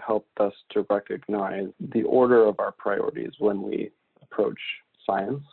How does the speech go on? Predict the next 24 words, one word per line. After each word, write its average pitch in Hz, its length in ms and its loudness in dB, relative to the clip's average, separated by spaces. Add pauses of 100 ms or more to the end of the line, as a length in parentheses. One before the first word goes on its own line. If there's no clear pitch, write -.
(120)
collaboratively. 123 720 2 (300)
And 120 100 2
I 127 40 6
think 135 200 4 (100)
it's - 100 -10
been 120 140 4
really 117 300 6
great 104 340 4
to 104 100 -4 (120)
see 104 340 0 (320)
open 107 420 2
science 107 460 2 (360)
have 113 200 -4
increased 123 560 2
priority 104 760 2 (120)
over 117 280 4
some 120 200 0
other 120 320 4
things 107 340 2
that 101 180 2 (100)
could 90 280 0
potentially - 540 0
block 98 400 2 (320)
data 90 180 2